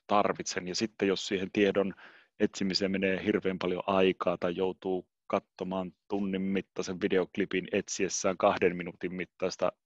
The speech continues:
infoa, niin miten tämmöiset ajankohtaiset asiat, onko, onko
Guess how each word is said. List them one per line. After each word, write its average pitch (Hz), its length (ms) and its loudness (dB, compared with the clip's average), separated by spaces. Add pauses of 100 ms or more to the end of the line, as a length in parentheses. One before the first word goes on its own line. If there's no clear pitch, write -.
(180)
infoa, 90 640 0 (680)
niin 104 80 -6
miten 151 280 0
tämmöiset 117 340 0 (120)
ajankohtaiset 104 800 0
asiat, 92 320 -6
onko, 110 200 -2
onko 110 280 -2